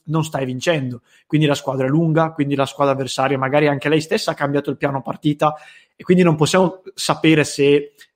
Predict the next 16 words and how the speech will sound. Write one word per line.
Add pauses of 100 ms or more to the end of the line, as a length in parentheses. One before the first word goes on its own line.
(180)
la
difesa
a
quattro,
prendiamo
quello
come
esempio,
messa
dal
primo
minuto
sarebbe
efficace
tanto
quanto